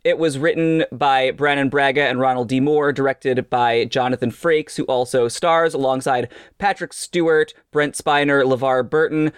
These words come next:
Michael Dorn, Gates McFadden, Marina Sirtis, Alfre Woodard, James Cromwell, Alice Krige, I wanna say, and Neil McDonough. It is the story of the Enterprise crew as they go back in time to stop the Borg from stopping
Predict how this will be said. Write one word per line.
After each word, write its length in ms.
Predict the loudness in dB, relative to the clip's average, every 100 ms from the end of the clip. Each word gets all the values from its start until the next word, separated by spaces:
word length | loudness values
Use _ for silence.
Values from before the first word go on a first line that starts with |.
| -6
Michael 280 | -4 -2 -2
Dorn, 440 | 2 4 4 2
Gates 260 | 0 -2 -2
McFadden, 520 | -6 -2 0 2 2
Marina 280 | 2 2 0
Sirtis, 580 | 0 0 2 0 -2 -14 -20 _ -2
Alfre 400 | 0 0 -2 0
Woodard, 420 | 2 2 2 0
James 280 | 0 0 -2
Cromwell, 840 | 0 0 0 0 2 2 0 -4 _ _ -4
Alice 540 | 0 2 2 0 -8 -18 _ _ _ _ -12
Krige, 680 | -10 -4 -2 0 2 2 0 0
I 120 | 0
wanna 280 | 0 0 -2
say, 400 | -2 0 -2 -4 -12 _ -2
and 260 | 0 0
Neil 240 | 0 0 0
McDonough. 580 | -4 -2 0 2 0 -4 -14 _
It 160 | -2 2
is 180 | 2 0
the 120 | -6
story 500 | -6 0 2 2 2
of 120 | 0
the 120 | -2
Enterprise 580 | -2 -2 -2 0 0 0
crew 440 | -4 -2 0 2 2
as 140 | 0
they 160 | -2 0
go 200 | 0 -2
back 400 | 0 0 0 -2
in 220 | -2 -2
time 480 | -2 0 0 -2 -4
to 100 | -6
stop 600 | -6 -2 0 0 -2 -8
the 80 |
Borg 680 | -4 0 2 2 0 0 -4
from 180 | -2 -2
stopping 800 | -2 -2 0 0 0 0 0